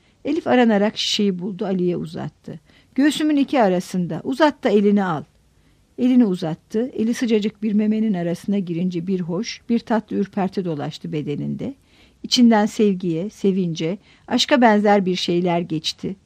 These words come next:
buğu gibi. Şişenin tapasını açtı, kibritleri içine boşalttı. Bir de kutunun yanını yırttı, onu da şişenin içine attı.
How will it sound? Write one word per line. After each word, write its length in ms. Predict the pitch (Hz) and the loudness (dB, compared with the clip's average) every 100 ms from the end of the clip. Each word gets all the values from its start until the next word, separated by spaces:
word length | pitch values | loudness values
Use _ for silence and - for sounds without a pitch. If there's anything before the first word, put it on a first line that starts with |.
| 196 | -6
buğu 320 | 202 226 185 | -2 -2 -2
gibi. 300 | 156 - 113 _ _ _ _ _ _ _ | -6 -10 -14 _ _ _ _ _ _ _
Şişenin 380 | - - 320 311 | -4 2 4 4
tapasını 520 | 294 - 262 247 247 | 2 2 2 4 4
açtı, 420 | 196 - - 214 262 | 4 0 -2 -2 -2
kibritleri 560 | 226 190 196 - 180 202 - - | -4 -4 -6 -2 -2 -2 -8 -16
içine 380 | - 214 180 185 | -8 -4 -4 -4
boşalttı. 720 | 190 - 147 - - 208 277 _ _ _ - | -4 -4 -6 -8 -8 -6 -6 _ _ _ -2
Bir 160 | 285 | 0
de 60 | 285 | 0
kutunun 380 | - - 269 254 | -2 0 4 6
yanını 340 | 214 202 196 | 6 4 2
yırttı, 520 | 185 175 _ - 233 - | 0 -4 _ -4 -2 0
onu 220 | 226 208 | 0 2
da 80 | 202 | -2
şişenin 340 | - - 180 | -4 -4 -4
içine 340 | 175 - 175 | -4 -4 -6
attı. 480 | - 175 _ - 233 | -6 -10 _ -8 -8